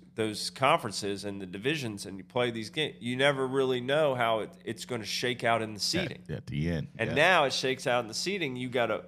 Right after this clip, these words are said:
Speaker 1: uh, and I say the same thing about that, that Group One bracket with
Speaker 2: Mm-hmm.
Speaker 1: Glassboro, Paulsboro, Woodstown, Salem. Now you've got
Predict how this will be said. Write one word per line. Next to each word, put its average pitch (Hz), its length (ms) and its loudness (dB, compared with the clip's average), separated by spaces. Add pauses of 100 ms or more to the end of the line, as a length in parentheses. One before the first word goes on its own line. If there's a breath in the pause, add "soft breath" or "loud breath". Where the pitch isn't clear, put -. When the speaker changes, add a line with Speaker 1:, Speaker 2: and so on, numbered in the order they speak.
Speaker 1:
uh, 101 360 0 (180)
and 113 120 -2
I 110 60 0
say 123 180 -2
the 92 100 -8
same 120 280 -4
thing 127 200 -4
about 117 280 0
that, 107 240 -2 (200)
that 107 200 0
Group 117 220 -4
One 135 240 0
bracket 73 400 -6 (720)
with 104 160 -8
Speaker 2:
Mm-hmm. 90 100 -6
Speaker 1:
Glassboro, 107 440 2
Paulsboro, 98 400 -4
Woodstown, 104 460 -6
Salem. 113 320 -2
Now 143 260 4
you've 117 240 -6
got 110 400 2